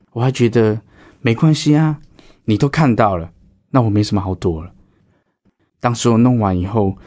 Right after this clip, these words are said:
我也不管她，我就跨过她，然后离开家。我记得我妈妈在当时，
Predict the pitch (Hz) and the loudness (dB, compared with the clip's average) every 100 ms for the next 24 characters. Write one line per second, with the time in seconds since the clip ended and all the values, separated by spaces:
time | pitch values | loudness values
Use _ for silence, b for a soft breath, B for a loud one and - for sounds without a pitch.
0 | B - 113 113 98 90 - 92 92 - | B -2 -2 0 -4 -4 -4 -8 -8 -16
1 | b b b - 92 110 98 95 b b | b b b -14 0 2 2 -4 b b
2 | _ - 147 101 107 92 - 92 87 87 | _ 2 2 2 0 0 0 -2 -2 -2
3 | 90 87 82 87 - - - _ _ _ | -2 -4 -4 -6 -8 -18 -20 _ _ _
4 | _ _ _ _ _ _ 107 120 143 117 | _ _ _ _ _ _ -4 0 2 4
5 | 107 113 117 117 123 113 104 110 - b | 4 2 2 0 -2 -2 -2 -6 -12 b
6 | b b - 120 123 117 - 92 85 85 | b b -4 0 0 -2 -8 -10 -10 -10